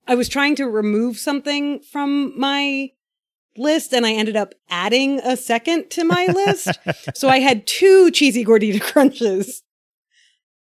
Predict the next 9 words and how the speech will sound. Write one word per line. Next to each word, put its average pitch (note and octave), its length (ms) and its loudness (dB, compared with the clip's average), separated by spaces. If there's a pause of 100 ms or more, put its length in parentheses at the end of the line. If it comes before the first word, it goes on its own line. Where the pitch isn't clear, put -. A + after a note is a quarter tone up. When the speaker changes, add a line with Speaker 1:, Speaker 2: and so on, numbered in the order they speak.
(120)
Speaker 1:
one C4 320 2
of A#3 180 2
the A3+ 460 -2 (180)
dollar A3 720 0 (320)
quesadillas, G3+ 800 0 (300)
and A#3 140 4
a - 20 6
Mexican G#3+ 360 0
pizza, F#3 460 -4